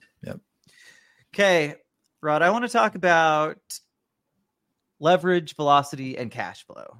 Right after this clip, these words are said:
Speaker 1: Okay.
Speaker 2: These are concepts we throw out there pretty regularly, but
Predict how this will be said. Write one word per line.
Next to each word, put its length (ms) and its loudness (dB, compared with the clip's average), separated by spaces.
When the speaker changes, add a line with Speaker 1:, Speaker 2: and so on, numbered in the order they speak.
Speaker 1:
Okay. 220 0
Speaker 2:
These 260 -8
are 260 -4
concepts 640 -4
we 120 -6
throw 280 0
out 220 0
there 400 -6
pretty 240 -2
regularly, 840 -2
but 320 0